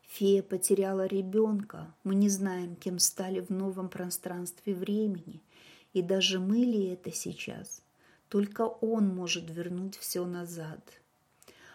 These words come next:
«А как же я? Что будет с планетой?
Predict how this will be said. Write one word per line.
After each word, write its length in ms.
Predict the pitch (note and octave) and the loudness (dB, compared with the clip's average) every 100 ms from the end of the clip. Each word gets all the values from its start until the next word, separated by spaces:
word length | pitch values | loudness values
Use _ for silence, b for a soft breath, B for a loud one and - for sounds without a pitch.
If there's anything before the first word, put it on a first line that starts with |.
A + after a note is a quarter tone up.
| B | B
«А 120 | - A3+ | -2 0
как 300 | - A#3 G#3+ | 2 2 2
же 200 | G3+ G#3+ | 2 2
я? 400 | F#3+ E3 E3+ F3 _ _ _ _ B B | 0 -4 -8 -14 _ _ _ _ B B
Что 340 | - - C4 | -8 -2 0
будет 420 | A3+ G#3 G#3 G#3+ | 2 2 0 2
с 60 | - | 2
планетой? 920 | - G#3+ A3 A3 G3+ E3 - - | 2 0 2 2 2 -2 -12 -20